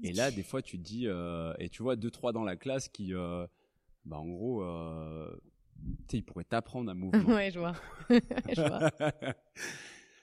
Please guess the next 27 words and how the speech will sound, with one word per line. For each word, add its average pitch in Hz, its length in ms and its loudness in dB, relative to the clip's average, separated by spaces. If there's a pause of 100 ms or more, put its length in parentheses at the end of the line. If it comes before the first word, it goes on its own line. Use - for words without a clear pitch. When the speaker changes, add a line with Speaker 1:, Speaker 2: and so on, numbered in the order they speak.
(220)
Speaker 1:
Et 85 140 -4
là, 117 140 0
tu - 160 -10
te 87 40 -8
dis, 110 220 -2
euh, « 82 220 -4
Mais 78 100 -6
attends, 85 260 -8
mais, 80 180 -10 (1200)
mais 85 120 -10
je 78 100 -10
vais 78 80 -10
pas 73 140 -10
les 69 100 -12
coacher. - 360 -8 (760)
C'est - 160 -16
pas - 100 -12
possible. » - 380 -8 (140)
Speaker 2:
Hmm. 170 300 -6 (200)
Speaker 1:
Et 98 80 -2
puis 101 120 -8
là, 120 120 0
pareil, 123 300 0
tu - 160 -8
ouvres 104 200 0
ton 113 160 -6
entreprise. 110 560 -6